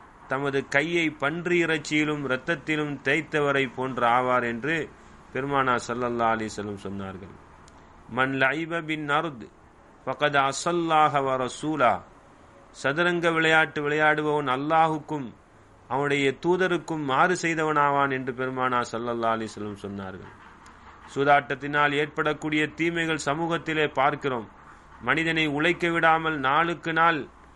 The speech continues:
நமக்கு ஒரு நாள் மனிதனை உழைக்க விடா-, உழைக்க விடாமல் நமக்கு ஒரு நாள் பணத்தை, ஏ, பணத்தை குவிக்கும் என்ற தவறான எண்ணத்தை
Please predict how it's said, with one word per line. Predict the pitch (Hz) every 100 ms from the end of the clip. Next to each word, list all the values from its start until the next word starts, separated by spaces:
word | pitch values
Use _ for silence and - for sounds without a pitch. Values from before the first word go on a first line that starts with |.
| - - - 117
நமக்கு | 139 143 151
ஒரு | 151 156
நாள் | 160 170 127 - - - - -
மனிதனை | 123 156 170 170
உழைக்க | 151 160 170 170
விடா-, | 165 160 156
உழைக்க | 117 139 135 151 170 175
விடாமல் | 165 160 165 165 127 - - - 123
நமக்கு | 143 147 156
ஒரு | 156
நாள் | 165 170
பணத்தை, | 143 143 165 139 165 143 90 - - - - -
ஏ, | 143 147 143 135 131 123 117 - - - -
பணத்தை | 143 165 147 160
குவிக்கும் | - 170 185 180 170
என்ற | 165 156 147
தவறான | 135 147 165 175 170
எண்ணத்தை | 160 160 143 151 139 107